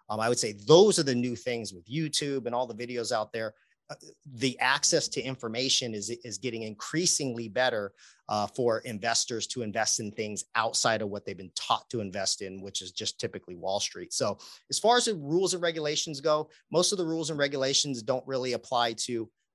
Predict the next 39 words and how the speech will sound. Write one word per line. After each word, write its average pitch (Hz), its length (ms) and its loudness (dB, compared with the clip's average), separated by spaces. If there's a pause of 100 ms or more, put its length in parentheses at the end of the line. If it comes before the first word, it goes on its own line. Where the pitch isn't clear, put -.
(120)
I 117 100 -6
guess, 120 280 4
international 120 640 -2
property 113 540 -2
t-, - 80 -20 (400)
too, 139 180 0
too - 220 0
much. 135 340 4 (300)
We 113 100 -10
did 135 220 2
have 127 420 4
some - 260 -4
things 120 340 -8
going 120 260 -4
through 117 160 -12
Congress 117 540 -2
that, 110 280 -2
that 113 160 -8
kind 117 160 -6
of 113 80 -4
got 104 160 -4
squashed, 120 500 0
which 117 220 -8
was 95 140 -10
good 117 280 -6
for 120 140 -12
the 104 160 -10
I 113 160 0
R 110 80 -4
A 113 40 -6
industry. 127 440 -2
I 123 60 4
won't 120 180 -2
get 113 100 -6
into 107 200 -10
the 101 100 -12
details 107 420 -6
of 104 60 -8
that, 117 220 0